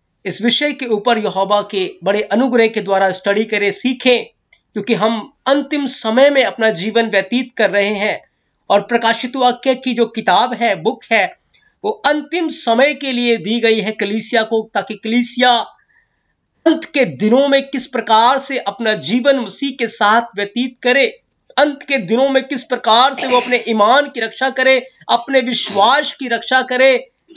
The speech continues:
ताकि वो यीशु मसीह के साथ उठा ली जाए। और प्रकाशित वाक्य की किताब रहस्यों से, भेदों से भरी हुई है।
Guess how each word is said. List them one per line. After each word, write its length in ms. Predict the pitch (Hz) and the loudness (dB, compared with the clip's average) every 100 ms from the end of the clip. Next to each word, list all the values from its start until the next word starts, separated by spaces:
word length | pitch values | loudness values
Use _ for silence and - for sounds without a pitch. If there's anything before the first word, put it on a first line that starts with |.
| - | -4
ताकि 240 | 185 233 | -4 -4
वो 500 | 175 196 214 190 160 _ _ - | -4 -2 0 -2 -8 _ _ -6
यीशु 180 | 170 | -4
मसीह 300 | 196 190 220 | -2 -4 -6
के 180 | 202 196 | -6 -6
साथ 380 | 180 - 175 180 180 | -4 -2 0 -2 -6
उठा 260 | 165 - 143 | -18 -6 -4
ली 160 | 151 135 | -4 -8
जाए। 320 | - 113 113 _ _ _ _ _ | -10 -12 -16 _ _ _ _ _
और 80 | 247 | -2
प्रकाशित 520 | 247 247 262 277 247 | 0 0 0 0 -2
वाक्य 300 | 269 233 233 | 0 -2 -2
की 160 | 254 254 | -10 -10
किताब 480 | 233 233 233 262 220 | -6 0 2 2 0
रहस्यों 540 | 208 202 247 - 269 | -6 -6 -6 -4 -2
से, 200 | 262 262 | -2 -4
भेदों 400 | 196 151 220 269 | -4 -2 0 0
से 220 | 277 269 | -2 -2
भरी 280 | 202 135 165 | -4 -4 -6
हुई 300 | 226 254 247 254 | -6 -6 -6 -4
है। 240 | 262 247 | -6 -8